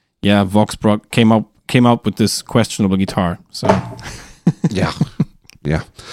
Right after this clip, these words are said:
Speaker 2: It, it's supposed to be a travel guitar, but,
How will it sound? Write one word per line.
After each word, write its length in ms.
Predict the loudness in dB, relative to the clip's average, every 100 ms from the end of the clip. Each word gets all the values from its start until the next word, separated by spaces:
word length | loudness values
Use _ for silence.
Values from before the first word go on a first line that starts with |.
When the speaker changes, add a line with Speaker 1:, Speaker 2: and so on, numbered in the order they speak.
| -8 0
Speaker 2:
It, 220 | 0 2
it's 160 | 0
supposed 280 | 2 0 0
to 40 | 0
be 180 | 0 0
a 60 |
travel 500 | 0 0 2 2 0
guitar, 500 | -2 -4 -2 -2 -4 -2
but, 280 | -2 -2